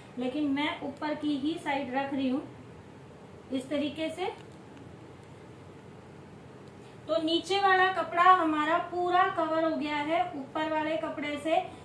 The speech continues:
अब जो नीचे वाले कपड़े की जो circle में cutting थी, हम उसका निशान इसके ऊपर लगाएंगे।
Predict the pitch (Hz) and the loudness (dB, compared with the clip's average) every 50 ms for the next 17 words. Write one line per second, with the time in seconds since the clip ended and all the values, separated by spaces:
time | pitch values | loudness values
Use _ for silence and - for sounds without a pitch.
0 | - - - - 302 330 381 381 392 - 403 403 403 370 349 359 - - 381 403 | -18 -18 -6 2 4 6 6 6 4 2 0 0 0 0 0 -2 -2 -2 -2 2
1 | 403 392 370 359 359 359 370 339 339 311 - 339 330 330 349 330 - 320 339 339 | 4 4 4 6 6 4 4 4 2 -2 0 2 4 4 4 2 0 -2 -2 -2
2 | 359 392 370 - - - - - - - - 214 226 311 330 339 339 359 349 - | -2 -4 -6 -10 -16 -18 -20 -20 -20 -18 -10 -4 0 4 6 6 6 4 2 -6
3 | - - - 330 330 330 - 370 370 370 370 370 339 339 349 359 359 339 320 320 | -6 0 2 4 4 4 4 4 4 4 4 4 4 4 4 2 0 -2 -4 -2
4 | - 370 381 381 381 - 330 370 392 - - - - - 294 320 339 330 - - | -2 -2 -2 -4 -2 -2 0 0 0 -2 -4 -6 -8 -4 -4 -2 -2 -4 -6 -8
5 | 320 330 339 - - - - - 349 370 359 330 294 285 262 - 330 320 330 359 | -6 -6 -6 -8 -10 -10 -6 -4 -2 -2 -2 -2 -2 -4 -2 -2 -2 0 0 -2
6 | 381 381 330 294 - - - 330 302 277 254 - 311 311 302 285 277 269 269 269 | -2 -6 -10 -12 -12 -10 -10 -8 -8 -6 -4 -4 -2 -2 0 0 0 0 0 0
7 | 277 285 277 330 381 370 | 0 0 2 2 0 0